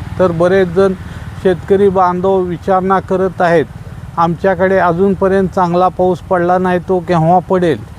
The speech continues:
पेरणी करावयाची आहे," असे सांगतात. यावरून राज्यातील ही स्थिती पाहायला मिळत आहे.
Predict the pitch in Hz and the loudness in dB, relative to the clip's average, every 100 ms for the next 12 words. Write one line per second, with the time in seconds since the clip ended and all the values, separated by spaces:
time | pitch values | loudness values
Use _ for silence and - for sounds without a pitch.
0 | - - - 180 170 180 190 180 170 180 | -20 -20 -4 0 2 2 2 2 2 2
1 | 180 180 - 196 180 147 180 180 - 185 | 2 0 0 0 2 0 0 0 -2 -2
2 | 180 180 160 165 151 175 185 180 175 190 | 0 0 0 0 0 0 2 2 2 0
3 | 196 190 165 165 175 151 202 190 196 175 | 0 0 0 0 0 0 0 2 0 0
4 | - 180 170 196 196 165 156 190 180 185 | -4 -4 -2 -2 2 2 2 0 -2 -4
5 | 185 180 185 196 175 160 120 | 0 0 0 -2 -2 -2 -6